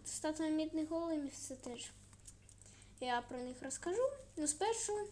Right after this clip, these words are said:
розкажу про наші пічки, вогнище і також візьмемо собі трошки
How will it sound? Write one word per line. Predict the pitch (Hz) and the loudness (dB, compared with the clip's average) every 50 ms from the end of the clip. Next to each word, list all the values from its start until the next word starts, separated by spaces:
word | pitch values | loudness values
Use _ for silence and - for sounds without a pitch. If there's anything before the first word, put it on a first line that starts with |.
| - - | -6 -4
розкажу | - 262 262 - - 277 269 262 330 381 349 | -2 -2 0 0 0 0 2 4 4 4 2
про | - - 254 247 269 277 277 262 - - - - - - - - - - - - - - - - - - - - - - - - - - - - - - - - - - - - - - - - - - - - - - - - - - - - - | 2 0 0 0 2 2 0 -2 -6 -12 -18 -18 -18 -18 -18 -20 -20 -20 -20 -20 -20 -20 -20 -20 -20 -20 -20 -20 -18 -16 -16 -16 -14 -14 -16 -16 -16 -18 -20 -20 -20 -18 -18 -16 -16 -16 -18 -18 -20 -20 -20 -20 -20 -18 -18 -18 -18 -18 -14 -8 -4
наші | 262 269 285 294 302 294 285 - - - - - - - - - - - - - - - - - - - - - - - - - - - - - - - - 285 277 277 277 269 262 262 - | 0 4 6 6 6 6 6 4 0 0 -2 -2 -4 -6 -8 -12 -16 -16 -18 -18 -18 -20 -20 -20 -18 -18 -18 -18 -20 -20 -20 -18 -10 -2 2 4 4 4 4 2 0 0 0 0 -2 0 4
пічки, | 320 320 381 523 605 605 - - - - 622 622 622 605 554 - - - - - - - - - - - - - - - - - - | 4 6 6 4 2 0 0 0 0 2 0 0 0 0 -4 -8 -12 -18 -20 -20 -18 -18 -16 -16 -16 -16 -16 -18 -20 -18 -12 -4 -2
вогнище | 269 269 262 285 330 403 466 480 466 453 440 453 453 427 415 403 403 415 - - - 427 427 415 403 370 262 208 | 0 2 4 6 6 8 8 6 6 6 6 6 6 6 4 2 2 4 4 2 2 2 2 2 2 0 0 -2
і | 220 - - 262 320 349 349 339 330 311 285 254 226 - - - - - - | -4 -4 0 2 6 6 6 6 6 4 2 0 -4 -8 -14 -16 -16 -12 -10
також | 254 254 - 247 240 - - | -10 -10 -8 -10 -10 -8 -6
візьмемо | 240 233 233 240 240 247 262 254 | -6 -6 -6 -4 -4 -2 -2 -2
собі | 240 - - 226 254 247 240 - - - | -4 -4 -6 -6 -6 -8 -8 -8 -10 -8
трошки | - 240 254 254 - - - - - - - 269 240 240 233 | -6 -4 -4 -2 0 2 2 2 2 0 0 0 2 2 0